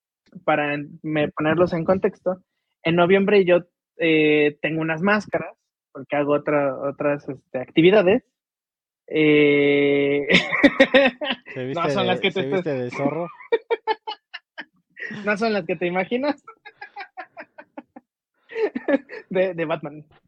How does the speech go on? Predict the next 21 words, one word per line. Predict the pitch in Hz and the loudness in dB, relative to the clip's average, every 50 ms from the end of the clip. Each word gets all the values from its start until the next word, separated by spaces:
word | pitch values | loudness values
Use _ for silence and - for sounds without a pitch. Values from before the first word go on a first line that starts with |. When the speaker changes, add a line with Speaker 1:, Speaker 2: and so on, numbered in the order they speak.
| _ - | _ -12
Speaker 1:
Soy | 175 139 | -12 -8
Speaker 2:
Batman. | 120 123 120 120 123 127 | -8 -8 -8 -8 -10 -12
Speaker 1:
Batman. | - _ - - | -12 _ -14 -4
Speaker 2:
Soy | - 269 247 | 2 4 4
Batman. | 240 247 247 277 262 254 254 - 277 277 277 - | 4 4 4 4 4 4 2 2 0 0 0 -2
Speaker 1:
<laughs> | - - | -12 -10
Speaker 2:
Soy | - 135 131 | -10 -10 -10
Batman. | 131 127 127 | -8 -8 -8
Speaker 1:
Soy | 180 147 | -8 -8
Batman. | 117 139 135 135 135 135 135 143 170 190 | -6 -8 -8 -8 -10 -12 -10 -8 -6 -4
<laughs> | 226 - - 269 247 247 - 330 - - 415 392 _ - 440 440 440 - 453 453 - - - 415 _ _ - - _ _ _ _ _ _ _ - - - _ _ _ _ _ _ - | -4 -4 -6 -8 -12 -12 -12 -18 -16 -14 -16 -16 _ -14 -14 -14 -14 -14 -16 -16 -14 -12 -14 -14 _ _ -20 -20 _ _ _ _ _ _ _ -20 -20 -20 _ _ _ _ _ _ -6
No, | 202 214 220 226 233 233 | -2 -2 0 2 4 4
entonces | 247 240 214 196 233 233 226 285 285 277 240 190 | 4 4 2 2 2 2 2 2 -2 -2 -4 -6
resulta | 196 214 226 214 277 277 247 - 262 247 | -2 -2 -2 0 0 -2 0 0 0 0
que | - 208 180 - - | 0 -4 -4 -4 -4
ese | 190 196 - 262 254 | -6 -4 -2 -2 -2
día, | 247 247 240 214 | 0 0 0 0
el | 196 202 | 0 0
dos | 190 175 175 170 | 0 -2 -2 -2
de | 185 185 | -2 -2
noviembre, | 202 220 254 269 233 190 170 185 202 | -2 -2 -2 -2 -2 -2 -4 -6 -6